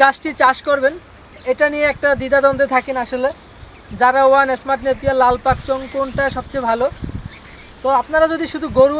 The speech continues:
এবং ছাগল, শুধু গরু পালন করেন, সেক্ষেত্রে দুইটা জাত লাগাবেন, একটা হচ্ছে smart nappier আর একটা হচ্ছে জারা ওয়ান। আর যদি শুধু ছাগল পালন করে থাকেন, তাহলে শুধু এই স্মার্টটা চাষ করলেই হবে। তো এক একটা জন্য এক এক রকম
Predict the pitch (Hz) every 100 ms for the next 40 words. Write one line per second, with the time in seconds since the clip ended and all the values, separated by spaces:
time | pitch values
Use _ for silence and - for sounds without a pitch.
0 | 302 302 302 - 233 247 277 554 - -
1 | - 269 285 233 277 311 311 311 311 302
2 | 285 349 320 294 285 302 320 330 359 -
3 | - 208 220 277 302 254 254 254 262 262
4 | 277 277 - 254 247 - 269 277 - -
5 | - - - - 226 254 277 294 285 240
6 | 330 311 262 254 262 254 - 254 220 220
7 | 254 233 294 320 - - - 247 262 285
8 | 320 - 269 285 247 247 302 294 285 277
9 | 262 254 262 339 339 277 277 - 233 269
10 | 269 254 - 262 - 269 254 233 262 247
11 | 240 233 339 - - - - - - -
12 | - - - - 254 254 - 254 320 -
13 | 339 339 330 - - - - 208 294 311
14 | 269 302 302 285